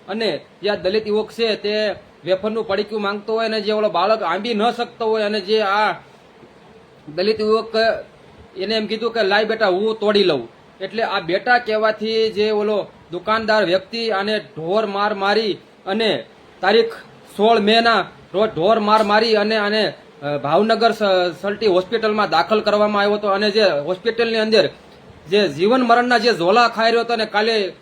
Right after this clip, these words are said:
ગઈકાલે તેનું મોત નીપજ્યું. તમે વિચાર કરો મિત્રો, આ એક બેટા કહેવાથી, "લાય બેટા, હું વેફરનું પડીકું એક તોડી લઉં." બેટા કહેવાથી ઢોર માર મારવામાં આવ્યો, અને પંદર જણાની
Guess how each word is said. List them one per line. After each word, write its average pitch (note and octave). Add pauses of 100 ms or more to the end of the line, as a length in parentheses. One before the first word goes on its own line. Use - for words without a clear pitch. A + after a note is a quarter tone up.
(140)
ગઈકાલે A3
તેનું G#3 (340)
મોત F#3+
નીપજ્યું. G3
તમે G3
વિચાર G#3+
કરો G#3+
મિત્રો, G3 (260)
આ F3
એક G3+
બેટા G3
કહેવાથી, G#3+
"લાય F#3+
બેટા, G3+
હું G3
વેફરનું F#3
પડીકું F#3+
એક F#3+
તોડી F#3+
લઉં." F3+ (260)
બેટા F#3+
કહેવાથી G#3
ઢોર F#3+
માર F#3+
મારવામાં F#3+
આવ્યો, G3+
અને G3+
પંદર G3
જણાની G3+